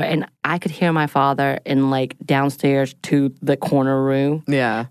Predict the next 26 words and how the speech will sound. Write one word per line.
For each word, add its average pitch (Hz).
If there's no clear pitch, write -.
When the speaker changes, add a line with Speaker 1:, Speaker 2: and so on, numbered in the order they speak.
Speaker 1:
And 151
I'm, 143
I'm 156
thinking, 156
"How?" -
Speaker 2:
It 175
can 392
be 392
really 226
impressive. -
Speaker 1:
It 196
is 202
really 165
impressive. 139
Apparently, 190
it's 147
also 147
a 123
comfort 139
thing, 143
too, 143
now 151
for 156
my 156
mom. 170
Speaker 2:
Yeah. 196